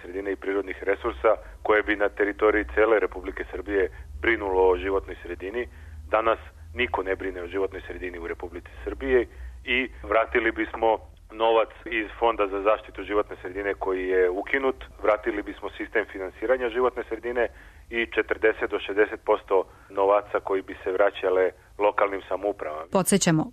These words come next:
Speaker 2: pored klimatskih promena, ostaci veštačkog đubriva sa oranica i vikendice sa septičkim jamama nadomak akumulacije jezera Vrutci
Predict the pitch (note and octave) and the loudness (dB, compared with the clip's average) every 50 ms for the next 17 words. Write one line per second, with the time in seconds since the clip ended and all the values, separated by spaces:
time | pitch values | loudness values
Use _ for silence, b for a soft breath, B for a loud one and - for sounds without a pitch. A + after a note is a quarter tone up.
0 | - - - G#3+ A3 A#3 - - - F#3+ F3+ F3 E3 - - - D#3 - - F#3 | -2 2 4 4 4 4 4 4 4 6 6 6 6 4 0 -4 -6 -4 0 2
1 | F#3+ G3 A3 A#3 A#3+ A#3+ G#3+ - - F#3+ F3 - - E3+ E3+ E3+ - F#3 D#3+ D#3+ | 4 6 8 8 8 6 6 4 2 2 2 2 2 2 2 2 2 2 2 2
2 | D#3 - - F3+ E3+ - - - F#3 F#3 E3+ G3+ G3 F3+ G3+ G#3+ G3 G3+ G3+ - | 0 0 0 -2 -4 -2 -2 0 0 2 4 4 4 4 4 4 4 2 2 0
3 | - G#3 G3+ G3+ G3 G3 G3+ G#3+ G#3+ - - - F#3+ F3 - G#3 G3+ F#3 A3 G#3 | 0 2 2 4 4 4 4 4 4 2 2 0 0 0 2 2 2 2 2 2
4 | - G#3 F3+ E3 E3 D#3 - - E3+ - - F3+ - - F3+ E3+ - - E3+ - | 2 2 2 4 2 0 0 -2 -2 -2 -2 -2 0 0 -2 -2 -2 -4 -6 -6
5 | - - E3+ E3 E3 E3 E3+ E3+ D#3 D#3 D3+ D#3 D#3 D#3+ E3 E3 D#3+ D#3 E3+ D#3+ | -2 2 4 4 6 6 6 4 4 4 4 4 6 6 6 6 6 6 4 4
6 | D#3 - - - F#3+ E3+ - F#3 F3 E3+ E3 D#3+ D#3 E3 - - - F3+ D#3+ D#3 | 2 0 0 0 0 2 4 4 6 6 4 4 2 0 0 2 2 2 4 4
7 | D#3 D#3+ D#3+ D#3 D#3+ E3 D#3 D#3 D3+ D#3 F3+ G3+ F#3+ - - - - - E3 | 4 4 2 4 2 2 2 2 2 2 2 2 0 0 -4 -8 -6 -6 -6